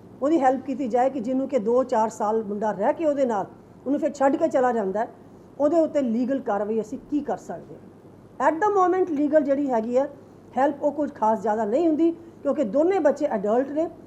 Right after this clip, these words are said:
ਕੰਸੈਂਸ਼ੂਅਲੀ ਰਹਿ ਰਹੇ ਨੇ, ਇੱਕ ਦੂਜੇ ਦੀ ਆਪਣੀ, ਅ, ਸ-,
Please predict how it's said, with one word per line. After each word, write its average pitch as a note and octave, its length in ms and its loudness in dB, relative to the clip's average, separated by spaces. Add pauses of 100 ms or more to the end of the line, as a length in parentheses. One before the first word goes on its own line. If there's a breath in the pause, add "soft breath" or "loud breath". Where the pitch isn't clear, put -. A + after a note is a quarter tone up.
(200)
ਕੰਸੈਂਸ਼ੂਅਲੀ C#4+ 800 2
ਰਹਿ C4 180 4
ਰਹੇ D4 100 2
ਨੇ, D#4+ 120 0
ਇੱਕ D4 180 -6
ਦੂਜੇ B3+ 220 -6
ਦੀ C4+ 320 -8
ਆਪਣੀ, B3+ 360 -6
ਅ, F#3 1000 -6
ਸ-, - 120 -18